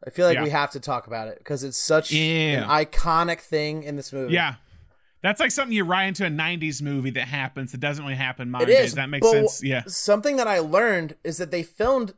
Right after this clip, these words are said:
Speaker 1: all of that sequence in fifteen days that were not together during the month
Speaker 2: Wow.
Speaker 1: of September when the Red Sox were playing. This is off season. This is
Speaker 2: Wow.
Speaker 1: when they're playing.
Speaker 2: Wow.
Speaker 1: And so what they would do, the agreement they made, the Red Sox are basically like, "Hey,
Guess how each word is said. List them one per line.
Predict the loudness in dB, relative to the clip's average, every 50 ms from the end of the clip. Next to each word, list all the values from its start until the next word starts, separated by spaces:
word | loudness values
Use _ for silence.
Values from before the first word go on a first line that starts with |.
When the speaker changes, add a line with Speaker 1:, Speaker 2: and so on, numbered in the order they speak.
| _ _ _
Speaker 1:
all | 4 6 8 10 10 8
of | 8 4
that | 2 2 2 0
sequence | -2 -2 -4 -2 -4 -4 -4 -4 -8 -10 -12 _ _ _ _ _ _ _ _ _ _ _ _ -2
in | -2 -2 -2
fifteen | -2 0 0 0 0 -2 -4 -2 -2 0 2
days | 2 2 2 2 0 -2 -4 -8 -12 -14 _ _ _ _ _ _ _ _ _ _
that | 0 0 2 2
were | 2 -2
not | -2 2 4 4 4 4 2 -6
together | -10 -6 -6 -6 -4 -2 -2 -2 -2 -4 -8 _ _ _ _ _ _ _ _ _ _ _ _ _ _ _ _ _ _ _ _ _ -20 -6
during | -2 0 2 2 2 2 2 0
the | 0 2
month | 2 0 0 0
Speaker 2:
Wow. | -4
Speaker 1:
of | -2
September | -2 -2 0 2 0 2 2 2 0
when | 0 0 -2 0 0
the | 0 -2
Red | 2 2 2 2 2 2
Sox | 0 0 0 -2
were | -8
playing. | -8 -4 -2 -2 -2 0
This | 0 0 0
is | 0 2
off | 4 4 4 4 4 2 2 2
season. | -2 -6 -6 -4 -2 0 2
This | 4 4 4
is | 4 4 2
Speaker 2:
Wow. | 2 2 2
Speaker 1:
when | 2 2 4
they're | 2 2
playing. | 2 2 0 0 0 -2
Speaker 2:
Wow. | -2 -2 0 0 0 2 2 2 2
Speaker 1:
And | 4 4
so | 4 4 4
what | 4 2 4 6
they | 4 6
would | 6 4 2
do, | 2 2 4 4
the | 4 2
agreement | 4 4 4 4 4 4
they | 2 2
made, | 4 4 4 4 2 -2
the | -8 0 4 6 6 6
Red | 6 4 2 4
Sox | 4 2 2 2 2 0
are | 0
basically | 2 2 0 0 -2 -2 -2 0
like, | 0 0 0 2
"Hey, | 4 4 4 4 2 -2 -6